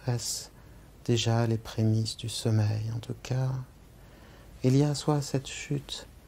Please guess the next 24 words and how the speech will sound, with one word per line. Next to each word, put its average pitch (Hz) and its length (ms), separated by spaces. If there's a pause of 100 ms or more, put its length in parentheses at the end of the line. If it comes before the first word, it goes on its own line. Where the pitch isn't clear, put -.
(260)
sans 135 300
fin 131 360
vers 120 220
l'intérieur 117 480
de 117 80
soi-même, 120 480
et 110 60
cette - 260
chute - 400
agréable, 113 800 (680)
soit - 280
ce - 160
glissement 110 760
doux, 104 360 (1300)
cet - 260
engourdissement 120 760
du 110 160 (120)
corps, 107 720 (400)
cette - 300
fatigue. 110 840 (2250)
De - 100
deux 160 120
choses 131 360
l'une, 139 460